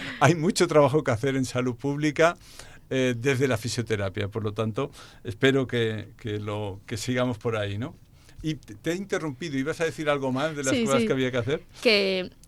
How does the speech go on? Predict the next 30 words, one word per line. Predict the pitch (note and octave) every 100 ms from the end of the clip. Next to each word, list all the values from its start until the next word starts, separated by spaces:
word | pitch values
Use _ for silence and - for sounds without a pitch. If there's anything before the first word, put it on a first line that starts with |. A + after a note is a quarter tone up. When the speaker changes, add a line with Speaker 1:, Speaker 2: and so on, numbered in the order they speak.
| - - - -
Speaker 2:
lo | A3
importante | G#3 G#3 G#3+ A3
también | B3 A3+
es | A#3
alternar | A3+ G#3+ G3 G3+
las | A3
posturas, | - F#3+ - G#3+ G3 F#3+
no |
estar | G3 - G#3+ G#3 - -
de | A3 G3+
forma | G#3+ G#3 G3+ G3 F#3
continuada | - G#3+ G3+ G#3 F#3+ G3+ G3+
en | G3
una | G3
misma | G3+ G3+ F#3
postura, | F#3 - G#3 A3 B3 - - - -
sino | - G#3+
hacer, | F#3+ - G#3 A#3 - - - -
mm, | G#3+ F#3+ F3+ F3+ -
cambios | - A3 A3
posturales | A#3+ A3 A3 A3+ A#3+ C4+ - - - - -
de | G#3 F3+ F#3+
vez | F#3+
en | G#3+
cuando, | F#3+ G#3 G#3+ A#3 C4
a | A#3+
lo | F#3
largo | F#3+ G#3
del | G3+
día, | G#3+ A#3 B3